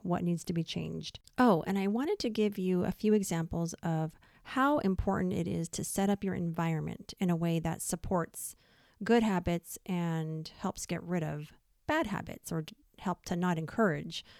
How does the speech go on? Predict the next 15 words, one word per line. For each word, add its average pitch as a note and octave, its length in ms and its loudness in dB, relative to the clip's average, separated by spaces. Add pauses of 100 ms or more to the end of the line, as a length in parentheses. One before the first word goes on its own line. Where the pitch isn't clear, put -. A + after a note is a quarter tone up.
(220)
habits E3 460 -2
that - 220 -6
you G#3+ 600 2
do F#3 140 -6
not E3+ 220 -2
wanna F3+ 140 0
have G#3+ 180 0
anymore. E3 520 -4
I - 140 -10
gave F#3 220 0
you E3+ 240 0
the F3 160 -2
example F3 460 -4
earlier F3+ 420 0
of E3 360 0